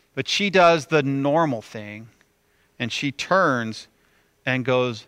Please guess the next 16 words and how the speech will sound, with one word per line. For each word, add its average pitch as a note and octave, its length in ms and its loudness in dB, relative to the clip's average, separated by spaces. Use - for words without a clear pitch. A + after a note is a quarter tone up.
back. A2 600 -6
The A#2 100 -18
Bible A#3+ 260 6
says F3+ 240 4
that D#3+ 120 4
Ruth E3+ 600 -2
clung B2+ 600 -2
to G#2+ 80 -12
her. G2 400 -16
Ruth, D3+ 540 2
for - 220 -6
some G#3 360 -2
reason, D#3+ 360 0
Ruth F#3+ 280 -2
clung F3 680 0
to D3+ 540 -4